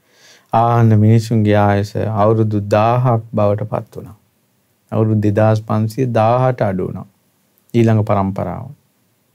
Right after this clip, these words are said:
ඊළඟට ඊ-, අ, මොකද වුනේ? ඒ පරම්පරාවෙන්, අ, අවුරුදු දහක් වෙලා තියෙනකොට මිනිස්සු අතර මිත්‍යා දෘෂ්ටිය වැඩි වෙලා ගියා.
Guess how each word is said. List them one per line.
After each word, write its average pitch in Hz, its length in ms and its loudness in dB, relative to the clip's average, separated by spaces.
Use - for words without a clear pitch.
ඊළඟට 143 580 4
ඊ-, 123 240 4
අ, 110 280 4
මොකද 117 340 4
වුනේ? 135 400 4
ඒ 123 200 4
පරම්පරාවෙන්, 135 1160 2
අ, 107 680 0
අවුරුදු 123 600 2
දහක් 113 640 2
වෙලා 120 280 4
තියෙනකොට 127 420 0
මිනිස්සු 117 420 2
අතර 127 300 2
මිත්‍යා 139 920 2
දෘෂ්ටිය 131 480 -4
වැඩි 113 220 -4
වෙලා 95 180 -6
ගියා. 95 280 -10